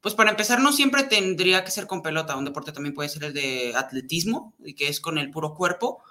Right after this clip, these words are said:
Este, desde correr, yo creo que la gente empezó a hacer como competencias. Este, entonces yo creo que, uy, si nos vamos a fechas, no tengo ni la menor idea,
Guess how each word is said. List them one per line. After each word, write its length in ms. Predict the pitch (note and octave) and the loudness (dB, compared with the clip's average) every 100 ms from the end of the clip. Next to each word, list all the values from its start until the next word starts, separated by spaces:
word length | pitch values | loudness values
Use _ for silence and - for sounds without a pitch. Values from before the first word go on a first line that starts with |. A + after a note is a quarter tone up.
| _ _ - | _ _ -6
Este, 720 | D#3 D3+ - - D3+ D3 C#3+ | -4 -4 -6 2 4 4 2
desde 320 | D#3+ E3 E3 | 2 4 2
correr, 480 | E3 D#3 D#3+ F3+ - | 4 6 6 4 2
yo 160 | F3 D#3+ | -2 -2
creo 160 | E3 | -2
que 120 | F#3+ | 2
la 100 | E3+ | 4
gente 640 | C#3+ D#3 D3 F3 D#3+ C3+ D3 | 4 2 0 4 4 4 2
empezó 340 | C#3 C3+ D3+ | 0 2 6
a 60 | D3 | 6
hacer 240 | D#3 E3 | 4 -2
como 300 | D3+ F#3 D3+ | -2 -2 -2
competencias. 920 | D3+ C#3 C#3 C#3+ D3 D#3 A#3 - - - _ _ _ | -2 -6 -4 -2 0 2 0 0 -6 -12 _ _ _
Este, 520 | C#3 D3 - - C#3+ | -6 -6 -6 -4 -4
entonces 260 | D3 D3+ D#3+ | -2 -2 -4
yo 100 | F3 | -4
creo 200 | F3+ F3+ | -6 -2
que, 400 | F#3 D#3+ - _ _ - | 0 0 -2 _ _ -8
uy, 320 | D3+ E3+ C#3 | -2 0 0
si 180 | - D3 | -4 -4
nos 140 | D3+ | -2
vamos 320 | D3 D#3 F3+ | -2 0 -2
a 80 | D#3+ | -2
fechas, 380 | - D#3 F3+ F3+ | -2 0 0 2
no 120 | F3 | 0
tengo 240 | E3 F3+ F#3 | 0 0 2
ni 140 | F3+ | 2
la 140 | D#3+ D3+ | 2 0
menor 280 | C#3+ D3+ | 0 -2
idea, 440 | F3 E3 E3+ A#3 | -2 0 2 0